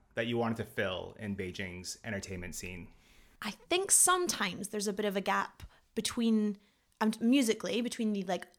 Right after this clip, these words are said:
Speaker 2: open mic scene and then the, like, musicians getting booked for gigs. There seems to be a little bit of a gap in between those two things. So part of, I guess,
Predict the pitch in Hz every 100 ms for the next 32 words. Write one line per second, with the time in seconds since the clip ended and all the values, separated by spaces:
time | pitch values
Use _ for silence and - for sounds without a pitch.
0 | - 240 233 208 202 185 - 190 170 170
1 | - 185 180 180 175 170 - - - 175
2 | - 214 196 190 185 - 190 175 175 -
3 | - - _ - 196 185 185 170 - 185
4 | 170 175 170 170 - - - 202 - 240
5 | 226 220 196 202 202 226 220 190 202 185
6 | 180 180 170 - _ - 196 180 175 -
7 | 185 175 165 - - - - - - -
8 | - 196 180 180 - - _ _ _ _
9 | _ - - 220 214 180 - 170 180 170